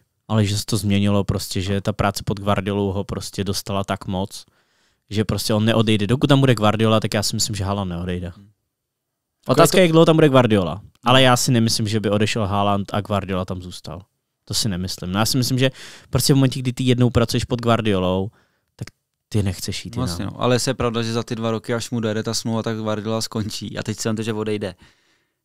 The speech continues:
Speaker 2: i Haaland.
Speaker 1: Mhm.
Speaker 2: Teď budou bez Bernarda určitě stoprocentně, že jo?
Speaker 1: Jo, ale zase ten
Speaker 2: K D B.
Speaker 1: Haaland neodejde zadarmo, víš,
Speaker 2: No, no
Speaker 1: jakože
Speaker 2: jasně, ale jakože to je, to,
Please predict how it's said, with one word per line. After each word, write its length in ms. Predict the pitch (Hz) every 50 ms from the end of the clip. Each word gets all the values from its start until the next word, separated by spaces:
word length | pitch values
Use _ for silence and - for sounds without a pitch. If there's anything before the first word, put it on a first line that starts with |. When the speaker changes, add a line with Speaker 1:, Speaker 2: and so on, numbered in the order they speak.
| _ _
Speaker 2:
i 100 | - 123
Haaland. 600 | 113 107 95 90 92 90 87 95 117 139 151 _ _ _ _ -
Speaker 1:
Mhm. 300 | 110 92 87 95 98 110 110
Speaker 2:
Teď 160 | - 113 - - - -
budou 220 | - 113 110 107 98
bez 160 | 95 104 101
Bernarda 480 | 98 110 117 113 117 117 113 110 113 117
určitě 320 | 113 - - - - 117
stoprocentně, 720 | 107 - 120 107 - 117 - - 123 117 110 - - 117 113
že 80 | 107 117
jo? 260 | 117 113 113 117 117 - -
Speaker 1:
Jo, 100 | - 110
ale 200 | 127 131 131 139
zase 180 | 120 135 127 - 135 127
ten 0 |
Speaker 2:
K 80 | 147 147
D 40 | 131
B. 20 | 127
Speaker 1:
Haaland 340 | 127 127 127 135 139 123
neodejde 360 | 120 117 117 117 120 123 139 127
zadarmo, 440 | 110 101 95 107 110 104 98 92
víš, 180 | 85 95 107 101
Speaker 2:
No, 140 | 127 147 151
no 80 | 156
Speaker 1:
jakože 140 | 165 175 - -
Speaker 2:
jasně, 140 | 190 135
ale 180 | 101 120 123 123
jakože 400 | 120 - - 123 113 113 120 113
to 100 | - 120
je, 80 | 113 113 117 107 104 -
to, 140 | - 110